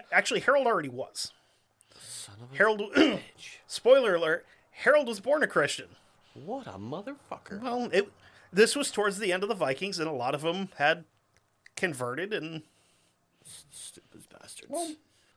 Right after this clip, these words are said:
Speaker 1: the thing is, is, like, a lot of them converted, but I wonder if they actually
Speaker 2: <laughs> Did they convert, or did they convert?
Speaker 1: Right.
Speaker 2: Quote, unquote.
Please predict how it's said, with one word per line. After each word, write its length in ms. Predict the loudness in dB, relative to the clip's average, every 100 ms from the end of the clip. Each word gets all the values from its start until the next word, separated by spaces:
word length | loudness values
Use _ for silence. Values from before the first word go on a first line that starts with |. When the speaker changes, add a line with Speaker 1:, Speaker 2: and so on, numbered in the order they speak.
| -14
Speaker 1:
the 80 | -4
thing 200 | -2 -2
is, 120 | -4
is, 100 | -2
like, 240 | -2 -2 _ _ _ _ _ _ _ _ _ _ _ _ -8
a 60 | -4
lot 240 | -2 0
of 100 | 0
them 120 | -2
converted, 720 | -4 -6 -2 -2 0 -2 -6 -18 _ _ _ _ _ _ _ _ _
but 140 | 0 0
I 40 |
wonder 340 | 2 2 2 0
if 100 | 0
they 160 | -4
actually 720 | 0 -2 -2 -6 -2 0 0
Speaker 2:
<laughs> 0 |
Did 160 | -2 0
they 200 | 0 0
convert, 480 | -2 -8 -2 -2 0
or 180 | 0 0
did 180 | -2
they 200 | -4 -6 -8 _ -20
convert? 840 | -8 -6 -6 -8 -8 -6 -4 -2
Speaker 1:
Right. 340 | 4 6 6 0
Speaker 2:
Quote, 360 | -6 -6 -4
unquote. 580 | -8 -10 -6 -6 -6 -12